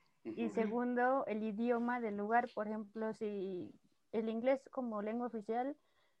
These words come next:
Speaker 1: eh, mm, hay más países, pero los más populares es Inglaterra y,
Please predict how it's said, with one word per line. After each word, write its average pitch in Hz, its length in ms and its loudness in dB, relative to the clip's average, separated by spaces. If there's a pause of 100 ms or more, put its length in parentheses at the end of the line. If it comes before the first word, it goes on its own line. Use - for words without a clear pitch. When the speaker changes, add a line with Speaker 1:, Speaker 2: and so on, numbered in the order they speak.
(240)
Speaker 1:
eh, 196 560 0 (500)
mm, 220 520 -2
hay 262 240 4
más 269 440 2
países, 269 540 4
pero 190 460 2
los 185 280 0
más 202 460 -4
populares 240 580 2
es 196 240 -4
Inglaterra 202 840 -2
y, - 640 -8